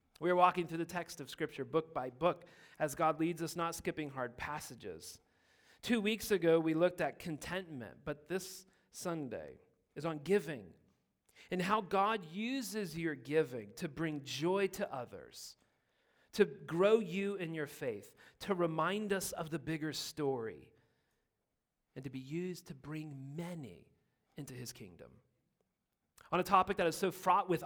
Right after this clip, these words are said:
awkwardness. Oh no, the pastor is talking about money again. And the other pastor made comments about how to give in our church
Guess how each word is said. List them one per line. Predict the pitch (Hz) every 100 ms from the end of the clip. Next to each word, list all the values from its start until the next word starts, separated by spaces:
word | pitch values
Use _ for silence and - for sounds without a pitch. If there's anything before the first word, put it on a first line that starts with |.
| -
awkwardness. | 147 - 151 113 95 - - - - _ _ _ _ _ _ _ _ _ -
Oh | 147
no, | 147 127
the |
pastor | 120 151 147 - 147
is | 135
talking | - 131 143
about | 131 107 151
money | 139 131 98
again. | 82 - _ _ _ _ _ _ _ _ _ _ -
And | 202
the | 180 185 -
other | - 240 226
pastor | - 165 - - 156 - -
made | 175 170
comments | - 196 202 180
about | 175 156
how | - 202 226
to | 214
give | 165 196 202
in | 180 180
our | 175
church | 220 214 156 - -